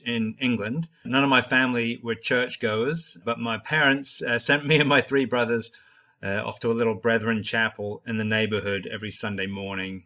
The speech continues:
I kept going and eventually came to, to faith myself. I went to, uh, Cape and Ray Bible School when I was nineteen, and during that year,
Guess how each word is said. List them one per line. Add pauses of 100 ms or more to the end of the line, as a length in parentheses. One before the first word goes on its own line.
(120)
I
kept
going (240)
and
eventually
came (140)
to, (260)
to
faith
myself. (300)
I
went (120)
to,
uh,
Cape
and
Ray
Bible
School (280)
when
I
was
nineteen,
and
during
that
year,